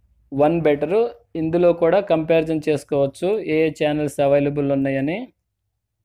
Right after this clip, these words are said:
ఇందులో ఎక్స్ట్రా ఛానల్స్, ఇంగ్లీష్ ఛానల్స్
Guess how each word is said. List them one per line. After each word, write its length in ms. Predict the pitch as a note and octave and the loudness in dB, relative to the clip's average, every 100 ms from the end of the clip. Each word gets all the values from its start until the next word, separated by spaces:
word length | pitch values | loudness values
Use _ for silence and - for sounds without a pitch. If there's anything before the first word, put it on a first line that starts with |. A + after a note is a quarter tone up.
| _ _ _ _ _ _ _ _ _ _ _ _ _ _ _ _ _ _ _ _ _ _ _ _ _ _ _ _ _ _ _ - | _ _ _ _ _ _ _ _ _ _ _ _ _ _ _ _ _ _ _ _ _ _ _ _ _ _ _ _ _ _ _ -6
ఇందులో 220 | E3 E3+ D#3+ | 0 2 2
ఎక్స్ట్రా 280 | D3 - F3+ E3+ | 2 2 2 4
ఛానల్స్, 460 | E3 E3 E3 E3 G#3 A3+ F3 | 4 4 2 0 0 0 0
ఇంగ్లీష్ 320 | D#3+ D#3+ D#3+ - | 0 0 -2 0
ఛానల్స్ 360 | D#3 D#3 D3+ | 0 2 0